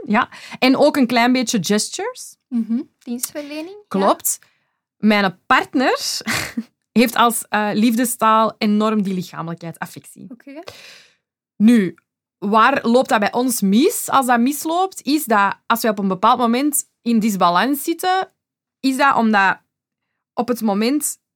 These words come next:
Speaker 2: dus die, die liefdestalen zijn niet echt in balans op, op die manier dat wanneer dat ik niet genoeg words of affirmation krijg, hè, dus bevestiging krijg of af en toe eens een gesture krijg,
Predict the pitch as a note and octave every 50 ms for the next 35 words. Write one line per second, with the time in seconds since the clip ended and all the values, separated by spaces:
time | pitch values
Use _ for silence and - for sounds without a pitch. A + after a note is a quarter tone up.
0 | _ - C#4 _ - G#3 F#3 F#3 A#3 A#3+ A3+ - _ G#3+ F#3+ A3 G#3 G#3 C4 B3+
1 | C4 D4+ - - C#4+ C4 C4+ C4+ C4 G#3+ A3+ G#3 G3+ G3+ G3+ G#3 B3+ B3 - -
2 | C4+ B3+ - - - - - _ _ _ B3 A#3 G#3+ F#3+ F3+ G3 G3+ C4 C#4 C#4
3 | B3+ G#3 F#3 - - A3 G3+ F#3 F#3+ A#3 A#3+ A#3 G3+ G3+ A3 B3 C4+ C4+ A3 G3+
4 | G3+ F#3+ F#3+ - F3+ F3+ G3+ G3 G3+ G#3+ G#3 G3+ F#3+ F3 F3+ - - C#4+ D#4 D#4
5 | - - - _ _ _ - G#3+ G#3 B3 C#4 B3+ C4+ B3+ A#3+ B3 C4+ B3 - -
6 | G3 G#3+ A3+ A#3 A#3+ A3+ - - A3 - A#3 A3 G3+ G3 G#3+ A3+ - C4 B3 -
7 | C4 C4+ C#4 C#4+ C#4 - B3 B3 B3+ A3+ F#3 F#3+ G3 F3 G#3+ A#3+ A#3+ - A#3+ A3
8 | A#3+ A3+ G#3+ - A3 G#3+ G3+ G3 F#3+ - - A#3 B3 C4 A3+ - - _ - G#3
9 | G#3+ A3+ A3+ - - A3 G#3+ G#3 F#3 G3 F#3+ F#3+ E3+ F#3+ G#3+ A#3 - - - D4+
10 | D4 C#4+ - - D4+ D#4+ F4+ G4 - -